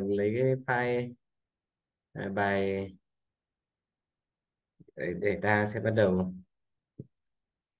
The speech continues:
Cái D F S, phần lý thuyết đồ thị. Hôm trước thì, à, hôm qua thì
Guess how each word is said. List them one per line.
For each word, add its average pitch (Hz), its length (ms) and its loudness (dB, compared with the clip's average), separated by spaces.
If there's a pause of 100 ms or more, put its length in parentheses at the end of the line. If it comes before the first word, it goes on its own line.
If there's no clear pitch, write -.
(1800)
Cái 190 120 0
D 113 40 2
F 120 640 6
S, - 20 -8 (1500)
phần 107 100 2
lý 101 240 2
thuyết 156 80 2
đồ 117 260 4
thị. 110 140 0 (720)
Hôm 110 160 -2
trước 135 200 6
thì, 101 300 6
à, 95 360 0 (1600)
hôm 135 120 6
qua 143 280 10
thì 123 220 8